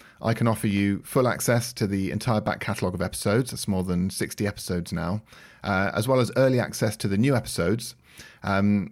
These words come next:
I can offer you, uh, extra content, that means bonus questions in the interviews, extra interviews, uh, no ads, of course, and, uh, higher quality audio, so you can enjoy the,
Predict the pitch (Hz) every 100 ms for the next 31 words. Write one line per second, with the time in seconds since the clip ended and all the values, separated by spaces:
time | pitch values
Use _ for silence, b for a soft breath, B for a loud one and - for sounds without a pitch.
0 | - 104 104 104 98 - 101 101 101 98
1 | 95 67 92 87 - 123 - 123 - 123
2 | 120 123 123 123 - 82 92 95 92 -
3 | 113 107 - 107 - 107 104 87 101 101
4 | 98 104 95 95 98 - 87 - - 92
5 | 90 90 90 90 92 - B B B 98
6 | 95 90 92 123 127 123 113 107 - -
7 | 101 117 - - B B 92 90 95 98
8 | 90 92 113 104 - 107 95 98 95 92
9 | 82 80 98 90 104 95 104 101 92 92
10 | 87